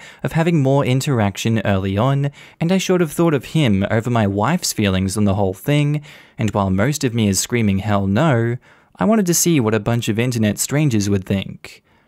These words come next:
Am I the a-hole? I don't really follow the logic of you being selfish to deny your son more people who love him in those first few days meeting him.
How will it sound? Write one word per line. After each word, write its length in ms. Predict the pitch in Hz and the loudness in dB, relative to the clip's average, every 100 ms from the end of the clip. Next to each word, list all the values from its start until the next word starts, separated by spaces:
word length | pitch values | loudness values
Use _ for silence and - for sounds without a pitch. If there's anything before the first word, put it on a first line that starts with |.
| _ _ | _ _
Am 180 | - 180 | -2 2
I 80 | 170 | 2
the 160 | 139 123 | 2 2
a-hole? 720 | 127 107 95 92 - - 165 _ _ _ _ | 2 2 -2 -4 -12 -16 -20 _ _ _ _
I 60 | 170 | -2
don't 160 | 220 | 0
really 200 | 196 220 | 2 2
follow 320 | 208 143 156 170 | 0 0 0 2
the 140 | 135 | 2
logic 500 | 110 107 139 143 135 | 2 0 0 -2 -2
of 280 | 117 104 - | -2 -2 -8
you 440 | 101 104 110 127 117 | -8 -2 0 2 2
being 360 | 110 107 104 | 0 0 0
selfish 720 | - 123 120 117 107 107 - | 0 0 0 2 0 -2 -4
to 120 | - 107 | -4 -2
deny 320 | 107 107 104 | 0 2 0
your 240 | 101 98 | 0 -2
son 540 | - - 127 107 101 98 - - | -4 -2 2 2 0 -2 -10 -12
more 320 | 107 101 113 | -4 0 2
people 360 | 113 113 107 110 | 0 -2 0 0
who 160 | 104 98 | 0 0
love 280 | 101 120 | 0 0
him 140 | 123 107 | 0 0
in 80 | 95 | 0
those 240 | 98 95 | -2 -4
first 480 | - 117 135 139 - | -2 0 0 -2 -6
few 240 | - 107 | -6 -6
days 680 | 98 120 120 98 98 104 - - _ - | -4 -2 -2 -2 -4 -6 -8 -10 _ -8
meeting 540 | 107 113 131 117 104 | -4 -2 0 0 0
him. 460 | 98 98 92 - | 0 -2 -4 -12